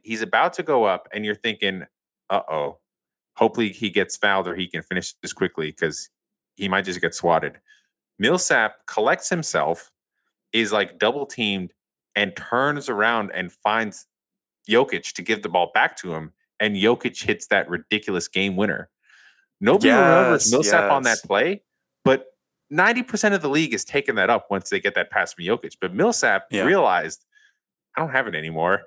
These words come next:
Speaker 1: <laughs> Let me find the big fella." And,
Speaker 2: Right in his
Speaker 1: you know,
Speaker 2: shooting pocket.
Speaker 1: how many guys making thirty million dollars a year are gonna pass up the game-winning shot when they have it?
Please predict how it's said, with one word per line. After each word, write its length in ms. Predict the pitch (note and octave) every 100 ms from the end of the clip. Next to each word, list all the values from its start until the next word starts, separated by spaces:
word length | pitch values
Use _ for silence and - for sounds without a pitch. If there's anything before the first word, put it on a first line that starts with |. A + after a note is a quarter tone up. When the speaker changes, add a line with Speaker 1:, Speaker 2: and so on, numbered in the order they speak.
| -
Speaker 1:
<laughs> 1080 | G5 F#5 F#5+ F#5+ D5+ A5 G#5+ G#5+ - E3
Let 140 | D#3 E3+
me 100 | G#3+
find 300 | G#3 E3+ D#3+
the 40 |
big 200 | A2+ D#3
fella." 340 | - E2 G2+ D#2 _ _ _ _ _ _ _ _
And, 200 | A#2+ B2
Speaker 2:
Right 140 | B2 D#3
in 60 |
his 160 | C#3 C#3
Speaker 1:
you 60 | D3
know, 60 |
Speaker 2:
shooting 120 | C#3+ -
pocket. 520 | G2+ F#2+ A2 A2 _ _ _
Speaker 1:
how 240 | - D#3+ F#3
many 220 | G#3 F#3+
guys 420 | C#3+ D#3 D3 C3 - -
making 320 | B2 B2+ A2+
thirty 240 | B2 C3
million 260 | B2 A#2 A2
dollars 300 | G#2 G2+ F2+
a 40 |
year 400 | F2+ G2+ E2+ - _
are 80 | F#2
gonna 220 | F#2 F2
pass 360 | - - F#2 -
up 160 | F2+ -
the 80 |
game-winning 420 | E2 F2+ E2+ E2 D#2+
shot 380 | - E2+ D2
when 80 | D#2+
they 100 | D2+
have 220 | C#2+ C2
it? 120 | -